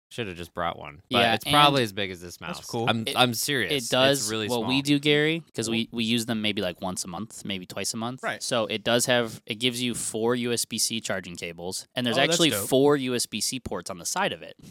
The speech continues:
Speaker 2: So what we do is we show up to a
Speaker 1: You can
Speaker 2: gig,
Speaker 1: charge your phone
Speaker 2: we
Speaker 1: with it.
Speaker 2: plug it in,
Speaker 1: Or your laptop.
Speaker 2: and we literally just plug in all the,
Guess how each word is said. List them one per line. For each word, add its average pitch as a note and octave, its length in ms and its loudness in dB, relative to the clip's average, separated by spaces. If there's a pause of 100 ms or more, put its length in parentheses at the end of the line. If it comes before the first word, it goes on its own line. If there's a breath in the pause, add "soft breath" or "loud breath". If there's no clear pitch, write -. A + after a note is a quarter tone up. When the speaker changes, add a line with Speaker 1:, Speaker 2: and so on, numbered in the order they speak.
Speaker 2:
So C#3 140 -6
what C3+ 160 -2
we F#3 120 0
do C#3+ 100 0
is B2+ 120 -2
we A2+ 80 -4
show C3+ 140 2
up B2+ 80 -2
to C#3+ 100 -6
a - 20 -6
Speaker 1:
You A2 80 -6
can A2 120 2
Speaker 2:
gig, A2 80 -2
Speaker 1:
charge G2 220 0
your F#2 80 -4
phone A2+ 240 -4
Speaker 2:
we A#2+ 100 2
Speaker 1:
with D#2+ 100 -8
it. D#2 100 0
Speaker 2:
plug A2 300 -2
it C#3 80 2
in, A2+ 340 -2
Speaker 1:
Or F2+ 140 -8
your E2+ 100 -8
laptop. F2 320 -10
Speaker 2:
and B2 80 -4
we A#2+ 140 -4
literally C3+ 420 0
just A2+ 320 -2 (160)
plug A#2 380 0
in A2 280 0 (120)
all G#2 360 2
the, G2+ 140 -10